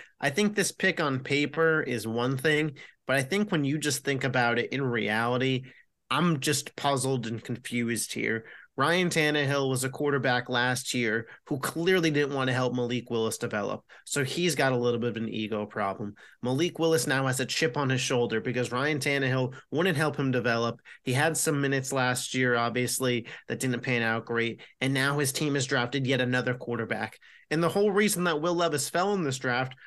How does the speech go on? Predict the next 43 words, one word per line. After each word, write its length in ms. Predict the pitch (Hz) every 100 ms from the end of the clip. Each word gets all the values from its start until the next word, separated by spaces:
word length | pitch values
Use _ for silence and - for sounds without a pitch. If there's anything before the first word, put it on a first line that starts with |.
| -
from 160 | 139 139
what 160 | 160
we 100 | 170
were 120 | 160 147
hearing 340 | 175 208 190
from 240 | 160 147
G 200 | 127 139
Ms, 380 | 175 185 180 - - - _ _ _ -
is 120 | 160
that 140 | 214
he's 220 | - 220
too 220 | - 247 247
cocky. 640 | 208 233 262 131 110 - _ _ _ _ -
So 160 | -
now 240 | 185 208 233
you've 180 | 226 196
got 320 | 180 143 -
three 500 | 147 160 208 208 196 - _ _ _ _ -
egos 600 | 196 156 131 135 131 -
in 220 | 135 135
one 260 | 127 165 175
room. 420 | 131 117 120 131 _
We 140 | 120 147
don't 180 | 190
know 160 | 226 185
who 140 | 151
the 100 | 135
quarterback 540 | 135 131 127 120 120 123
of 120 | 113
the 120 | 120
future 400 | - 120 113 120
is 180 | 123 131
because 240 | 131 127
on 140 | 143 151
the 60 | 127
depth 280 | 123 175 -
chart, 260 | 139 127
Levis 360 | 131 127 123 -
is 160 | 123 113 -
listed 400 | 139 160 - 123
as 140 | 117
the 220 | - 117 -
three. 440 | 143 151 127 123